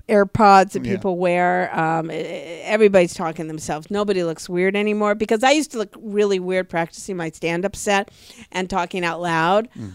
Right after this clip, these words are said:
Speaker 1: But now, uh, you just can say it out loud.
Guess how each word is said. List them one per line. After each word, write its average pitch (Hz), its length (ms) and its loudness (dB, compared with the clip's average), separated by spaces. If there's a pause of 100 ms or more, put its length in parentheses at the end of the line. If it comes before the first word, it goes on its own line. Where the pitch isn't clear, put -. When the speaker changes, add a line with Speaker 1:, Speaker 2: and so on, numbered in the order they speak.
(160)
Speaker 1:
But 202 220 -2
now, 214 600 0
uh, 180 540 -2
you 208 140 -6
just 190 280 -4
can 170 120 -14
say 143 220 -10
it 143 80 -14
out 151 160 -12
loud. 143 360 -8